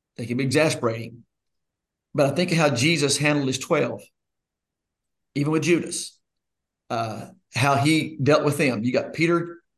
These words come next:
James, and John, and James and John are fussing about who's gonna be greatest in the kingdom of heaven. And they wind up being John, the apostle of love, and James, great influence,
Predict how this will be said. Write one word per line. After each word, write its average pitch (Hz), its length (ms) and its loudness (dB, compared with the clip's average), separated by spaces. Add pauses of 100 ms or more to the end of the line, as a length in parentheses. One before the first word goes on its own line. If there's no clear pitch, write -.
(140)
James, 147 320 0
and 147 120 -2
John, 147 240 2
and 127 120 -2
James 143 260 -4
and 131 140 -4
John 151 300 0
are 127 100 -4
fussing 151 300 -6
about 131 120 -8
who's 143 120 -2
gonna 147 100 -6
be 123 60 -6
greatest 143 300 -2
in 123 60 -6
the 117 60 -6
kingdom 147 240 -4
of 131 80 -6
heaven. 156 400 -4 (1040)
And 117 680 0 (400)
they 143 140 4
wind 147 300 4
up 143 140 0
being 151 600 0
John, 131 340 2
the 127 80 2
apostle 147 400 2
of 139 80 -4
love, 123 320 -4 (1040)
and 123 200 2
James, 147 280 4
great 147 180 6
influence, - 640 -2